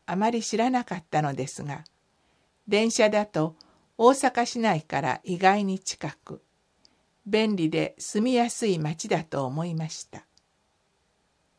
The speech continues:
三十歳代で寝屋川ハーフマラソンに三回ほど出場し、ランニングの練習で自宅から打上川治水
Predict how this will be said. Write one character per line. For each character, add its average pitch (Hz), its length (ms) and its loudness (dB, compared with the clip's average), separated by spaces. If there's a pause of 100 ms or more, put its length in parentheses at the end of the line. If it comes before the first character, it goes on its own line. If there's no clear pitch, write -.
(680)
三 269 320 2
十 285 140 -2
歳 240 340 0
代 147 260 -4
で 151 280 -6 (560)
寝 190 160 0
屋 214 160 2
川 196 420 0
ハ 196 320 0
ー - 40 -6
フ 196 120 -4
マ 185 160 2
ラ 175 140 0
ソ 151 220 -6
ン 156 140 -4
に 156 200 -8 (260)
三 214 380 0
回 190 260 0
ほ 180 160 -2
ど 165 140 -4
出 - 300 -6
場 170 280 -4
し、 - 340 -12 (880)
ラ 202 160 0
ン 247 140 -4
ニ 233 160 -4
ン 226 100 -4
グ 202 120 -4
の 196 120 -2
練 185 240 -4
習 165 340 -8
で 165 260 -14 (520)
自 190 180 2
宅 214 300 -2
か 190 180 -2
ら 180 200 -4 (320)
打 202 100 0
上 233 480 2
川 165 300 2
治 185 180 -4
水 254 220 2